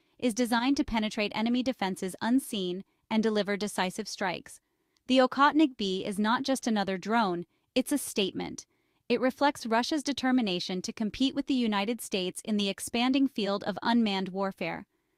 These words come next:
With its advanced stealth capabilities and potential for artificial intelligence, the Okhotnik B has captured the attention of military analysts and enthusiasts worldwide.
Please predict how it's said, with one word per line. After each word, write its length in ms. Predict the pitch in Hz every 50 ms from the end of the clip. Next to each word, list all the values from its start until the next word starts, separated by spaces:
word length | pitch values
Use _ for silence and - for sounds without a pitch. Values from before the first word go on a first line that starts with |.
| _ _ _
With 160 | - 254 -
its 140 | 277 247 -
advanced 560 | - 269 214 202 247 247 277 294 - - - -
stealth 380 | - - - 240 226 247 - -
capabilities 720 | - 254 240 - 233 190 208 190 196 190 190 190 196 190
and 160 | - - 220
potential 460 | - 233 - - 233 240 240 - 233 -
for 200 | - 220 - -
artificial 480 | 214 214 233 - - 226 - 220 208
intelligence, 720 | 202 202 - - 277 311 302 233 - 190 180 190 - - - _ _ _ _ _ _ -
the 120 | 254 - -
Okhotnik 520 | 285 302 - 294 330 320 - 311 285 233
B 220 | 180 214 196 190 202
has 220 | 185 214 196 -
captured 500 | - - - 262 269 - - 311 302 247
the 100 | 269 247
attention 480 | 233 226 - 233 214 214 - 214 208 202
of 160 | - 208 190
military 540 | 196 214 214 233 254 269 - 285 262 254 240
analysts 560 | - 214 202 196 190 185 185 202 - - -
and 140 | - 226 214
enthusiasts 880 | 214 208 - - 277 294 254 220 202 185 175 190 - - - - - - _ _ -
worldwide. 640 | 208 208 208 208 202 202 196 185 180 175 170 175